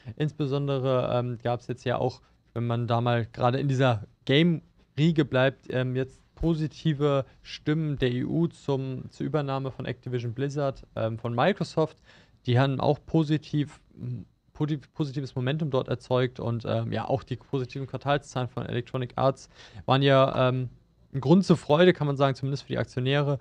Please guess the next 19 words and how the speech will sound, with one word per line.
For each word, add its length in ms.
Ähm, 220
Take-Two, 560
so 60
ein 100
bisschen 260
abseits 420
von, 220
von 140
dem 120
ganzen 320
Zahlengeschehen, 880
hat 320
angekündigt, 580
dass 140
ein 180
neuer 380
G 240
T 200
A 340